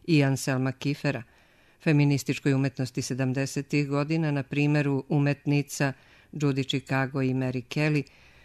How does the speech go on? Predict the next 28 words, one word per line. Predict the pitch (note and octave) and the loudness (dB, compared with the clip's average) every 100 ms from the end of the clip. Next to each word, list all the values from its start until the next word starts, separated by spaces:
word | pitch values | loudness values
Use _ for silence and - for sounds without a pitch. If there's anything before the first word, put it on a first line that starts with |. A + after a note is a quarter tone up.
| - | -6
koje | - F3 | 2 2
su | - | 4
razvile | E3 E3 D#3 F3 D#3 | 6 6 6 4 4
drugačiji | C#3+ C#3+ F3+ - E3+ | 2 0 -2 0 -2
pristup | - D3+ D3+ - C3 | -2 -2 -2 -6 -6
prezentacije | C3+ C3 C3 B2+ B2+ B2+ B2 - B2 | -4 -4 -4 -6 -4 -6 -6 -6 -4
žena, | B2 A#2+ A#2 C3 D3+ - - - - - - | -4 -6 -4 -4 -4 -6 -20 -20 -20 -20 -6
o | D#3 | -4
postmodernističkoj | - E3 E3 - E3 D#3 D#3 E3 D#3 E3+ E3 | 2 2 4 4 4 4 4 2 2 -2 0
slici | D#3 - F3 - D#3+ | 0 0 -2 0 2
i | D3+ D3 | 4 4
grupi | C3+ D#3+ E3 D3 | 2 0 0 0
umetnika | D#3 D#3+ D3+ C#3+ - | 0 -2 -4 -4 -2
okupljenoj | D3 - D#3 C#3+ C3+ | -4 -4 -4 -2 -2
oko | - C3 | -4 -6
projekta | - C#3+ C#3+ - | -4 -4 -4 -6
slike, | B2+ - D#3 C#3+ - - _ _ _ - - | -6 -2 -4 -4 -8 -14 _ _ _ -20 -8
koja | - D#3 | 2 4
je | D3 | 4
isticala | D3 - D3+ - D#3 D3+ | 2 0 -2 2 2 2
da | C#3 D3+ | 2 2
je | |
umetnički | D3 D#3 D3+ D3+ - D3+ | 2 2 0 -2 0 2
medij | D#3 D#3 C#3+ | 4 2 2
inficiran | D3 C#3 E3 E3+ - E3+ C#3 | 2 2 -2 -2 -2 0 2
medijima | C3 C#3 C#3 C3 C3 | 0 0 0 0 0
masovne | C3 C3+ - C3+ C3 | 0 -2 -2 -4 -4
kulture | - C3 - C#3 C#3+ | -6 -8 -4 -2 -2